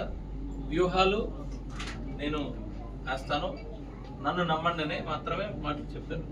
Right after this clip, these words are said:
అక్కడ రెండు రాష్ట్రాల్లో ఉన్నోళ్ళే కాదు, ప్రపంచం అంతా కూడా నమ్మారు. నమ్మి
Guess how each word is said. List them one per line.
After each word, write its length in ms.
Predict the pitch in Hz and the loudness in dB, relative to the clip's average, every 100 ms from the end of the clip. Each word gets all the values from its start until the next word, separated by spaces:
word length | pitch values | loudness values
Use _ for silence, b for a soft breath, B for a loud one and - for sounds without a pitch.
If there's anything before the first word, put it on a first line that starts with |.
| 147 - - - - - - 539 - - - 554 - | -4 -4 -4 -6 -6 -6 -6 -6 -6 -6 -6 -4 -4
అక్కడ 560 | - 175 175 170 - 139 | 6 12 12 12 6 0
రెండు 220 | 151 180 | 4 8
రాష్ట్రాల్లో 520 | 180 180 - 175 175 | 8 8 6 8 8
ఉన్నోళ్ళే 300 | 170 165 160 | 8 6 4
కాదు, 320 | 156 156 196 | 4 2 2
ప్రపంచం 580 | 196 151 202 220 220 202 | 2 4 6 8 8 6
అంతా 180 | 185 175 | 6 4
కూడా 300 | 147 113 - - - - | 2 -2 -4 -6 -6 -4
నమ్మారు. 400 | 131 151 165 131 - - - - - - - - - - - - - 135 | 0 6 6 4 0 -6 -6 -8 -6 -6 -6 -8 -8 -8 -8 -8 -4 0
నమ్మి 340 | 160 190 170 | 4 6 6